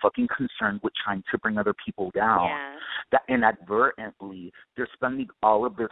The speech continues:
Speaker 1: time doing that instead of
Speaker 2: Mm-hmm.
Speaker 1: doing what they should be doing, which is focusing on their own fucking shit.
Speaker 2: Exactly.
Speaker 1: And that's just the
Speaker 2: And
Speaker 1: bottom line.
Speaker 2: yeah, it's exa-, that's exactly true. And it just
Speaker 1: And
Speaker 2: is
Speaker 1: you know what?
Speaker 2: insecurity.
Speaker 1: Um, in my page, I had this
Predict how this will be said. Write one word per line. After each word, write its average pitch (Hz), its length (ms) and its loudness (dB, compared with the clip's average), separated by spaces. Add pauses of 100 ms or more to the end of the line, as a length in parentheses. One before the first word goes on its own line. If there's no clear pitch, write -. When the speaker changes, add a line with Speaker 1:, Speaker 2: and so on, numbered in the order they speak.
Speaker 1:
time 113 220 -4
doing 98 300 -8
that 107 300 4
instead 104 340 -6
of 101 60 0
Speaker 2:
Mm-hmm. - 160 -10
Speaker 1:
doing 104 180 -8
what 98 140 -6
they 101 80 -6 (100)
should 113 160 -2
be 101 140 -6
doing, 101 260 -6
which - 160 -4
is - 80 -4 (140)
focusing 107 460 0
on 107 100 -4
their - 200 -2
own 90 280 -4
fucking - 280 -4 (120)
shit. - 160 -2 (380)
Speaker 2:
Exactly. 151 640 0
Speaker 1:
And 113 120 6
that's 113 120 6 (100)
just 175 160 0
the 135 80 4
Speaker 2:
And - 60 2
Speaker 1:
bottom 95 320 4
line. 92 220 0
Speaker 2:
yeah, 147 320 -4
it's 147 220 -4
exa-, 165 360 -6
that's 160 200 0
exactly 156 480 -2 (120)
true. 139 260 -2
And 151 140 -2
it 156 160 -8
just 160 140 -2 (100)
Speaker 1:
And 135 180 2
Speaker 2:
is 143 80 -8
Speaker 1:
you 151 60 -4
know 165 160 4
what? 147 240 4
Speaker 2:
insecurity. 147 220 -2
Speaker 1:
Um, 135 200 -8
in 139 160 -12
my 123 160 -10 (160)
page, 117 420 -12 (200)
I 110 80 2
had 113 280 0 (120)
this 117 100 -8